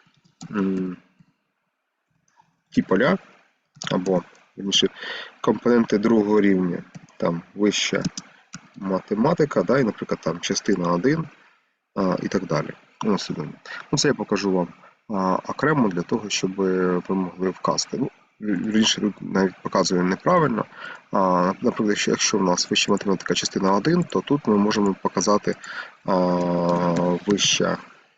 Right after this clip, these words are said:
м, математика, вища математика. А, тобто це є, а,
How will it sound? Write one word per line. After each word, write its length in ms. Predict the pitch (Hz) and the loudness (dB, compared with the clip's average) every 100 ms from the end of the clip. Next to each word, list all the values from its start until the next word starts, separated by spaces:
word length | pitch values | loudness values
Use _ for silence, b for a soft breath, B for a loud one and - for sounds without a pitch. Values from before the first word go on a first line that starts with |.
| - | -8
м, 760 | - 92 87 87 87 85 87 90 | -4 -4 -4 -6 -6 -6 -6 -2
математика, 800 | 90 - 92 95 - - 175 196 - _ _ _ _ | -2 2 2 4 2 2 2 2 -4 _ _ _ _
вища 440 | 196 214 - - - - _ - | 0 0 -2 -4 -8 -14 _ -14
математика. 840 | 98 95 - 90 95 123 - - 165 - - - - _ B B B B B B B _ - _ | -10 -10 -10 -8 -2 -2 -2 -2 -2 -2 -12 -20 -20 _ B B B B B B B _ -20 _
А, 420 | 107 98 98 98 101 104 101 - - _ _ _ _ _ - | -4 -2 -2 -4 -4 -4 -4 -8 -12 _ _ _ _ _ -6
тобто 280 | - - 101 | -4 -2 -2
це 240 | - 135 | 2 2
є, 460 | 104 92 110 113 104 | 2 2 4 6 4
а, 600 | 98 - 104 92 90 | 2 0 0 2 0